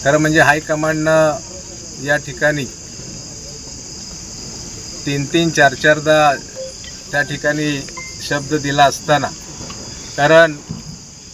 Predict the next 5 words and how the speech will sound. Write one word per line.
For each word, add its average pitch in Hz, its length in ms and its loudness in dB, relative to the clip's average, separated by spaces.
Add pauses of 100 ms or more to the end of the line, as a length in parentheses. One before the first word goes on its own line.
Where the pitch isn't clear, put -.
(880)
महाराष्ट्राचे 151 760 2
जे 160 120 2
प्रभारी 147 480 2
आहेत, - 1600 -10
जे 139 440 4